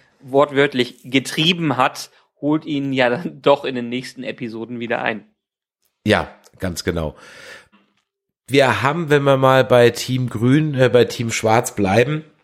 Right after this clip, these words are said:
Speaker 2: also er nimmt das natürlich an, dann sehen wir jetzt so langsam die Emanzipation einzelner Player,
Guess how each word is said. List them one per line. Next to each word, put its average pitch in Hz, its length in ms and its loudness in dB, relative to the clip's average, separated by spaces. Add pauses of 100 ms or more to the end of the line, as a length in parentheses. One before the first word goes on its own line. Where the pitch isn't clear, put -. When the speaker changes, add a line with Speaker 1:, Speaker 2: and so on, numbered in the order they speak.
(420)
Speaker 2:
also 95 180 2
er 90 80 4
nimmt 101 200 0
das 104 160 2
natürlich 85 440 -8
an, 104 160 -4 (1500)
dann 123 340 -6 (300)
sehen 127 440 2
wir 165 120 6
jetzt 147 220 2
so 127 80 6
langsam 143 960 2
die 120 120 0
Emanzipation 127 1040 0
einzelner 117 560 -4
Player, 147 600 2